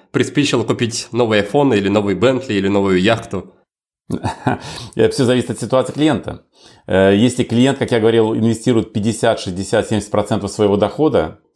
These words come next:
Speaker 2: он хочет купить при этом яхту, почему не купить? То есть это никак не повлияет на его ситуацию.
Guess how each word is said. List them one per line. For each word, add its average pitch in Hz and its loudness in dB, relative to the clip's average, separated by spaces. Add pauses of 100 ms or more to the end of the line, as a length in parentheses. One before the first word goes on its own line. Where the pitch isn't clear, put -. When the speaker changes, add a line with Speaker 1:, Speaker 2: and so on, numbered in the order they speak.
Speaker 2:
он 113 0
хочет 117 -2
купить 113 -2
при 107 2
этом 107 2
яхту, 107 0
почему - -4
не 104 2
купить? 104 -4
То 92 -4
есть 90 -6
это 101 0
никак 107 -2
не 104 -4
повлияет 107 0
на 92 -4
его 92 -4
ситуацию. - -2